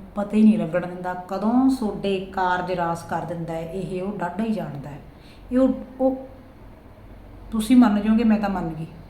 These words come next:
ਵੀ ਜਦੋਂ ਪ੍ਰਮਾਤਮਾ ਨਾਲ ਤੁਸੀਂ ਜੁੜਦੇ ਹੋ,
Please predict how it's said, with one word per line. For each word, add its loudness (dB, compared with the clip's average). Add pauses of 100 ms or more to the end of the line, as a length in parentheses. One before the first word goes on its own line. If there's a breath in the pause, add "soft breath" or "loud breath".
(520)
ਵੀ 2
ਜਦੋਂ 2
ਪ੍ਰਮਾਤਮਾ 2
ਨਾਲ 4
ਤੁਸੀਂ -2
ਜੁੜਦੇ -2
ਹੋ, -4